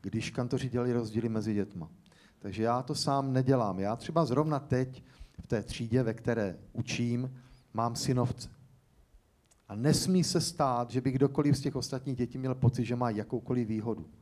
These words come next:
Prostě to neexistuje. Jo, všichni mají prostě stejné podmínky. Nakonec jsme státní škola, od toho stát ty školy z-, jako z-, zřizuje, že aby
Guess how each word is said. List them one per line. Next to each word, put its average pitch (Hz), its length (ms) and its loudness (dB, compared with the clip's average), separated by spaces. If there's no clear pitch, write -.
Prostě - 280 -4
to 156 140 0
neexistuje. 123 800 -2
Jo, 110 100 -10
všichni 160 560 0
mají 131 240 0
prostě 143 300 -2
stejné 135 400 0
podmínky. 127 640 -2
Nakonec 131 380 0
jsme 151 120 -2
státní 139 460 -2
škola, 135 420 -2
od 113 80 -10
toho 123 280 -2
stát 120 340 -4
ty 135 100 -4
školy 143 280 0
z-, - 260 -6
jako 127 240 -6
z-, 123 240 -12
zřizuje, 127 640 0
že 107 180 -2
aby 107 220 -2